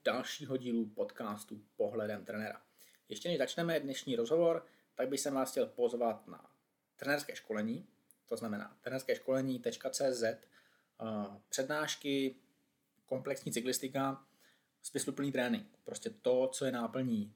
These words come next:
těchto podcastů, to, co je náplní článků, co mám na webu a všechny tyhle ty věci.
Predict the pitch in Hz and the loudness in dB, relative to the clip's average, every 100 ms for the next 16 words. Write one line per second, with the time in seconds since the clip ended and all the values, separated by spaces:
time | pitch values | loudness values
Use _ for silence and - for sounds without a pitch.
0 | _ 120 117 110 - 147 139 - 139 123 | _ -8 -6 -6 -2 2 2 0 -4 -2
1 | 110 104 131 120 117 117 120 120 117 107 | -4 -2 -2 0 -2 -2 -2 0 0 0
2 | - 123 123 - 113 104 - _ _ _ | -4 -6 -6 -6 -4 -4 -8 _ _ _
3 | - 123 110 113 127 131 123 - - _ | -16 -10 -6 0 2 2 -2 -6 -20 _
4 | _ 120 110 104 - - 113 117 110 110 | _ -8 -6 -6 -6 -10 -4 -2 2 2
5 | 208 - | 0 -4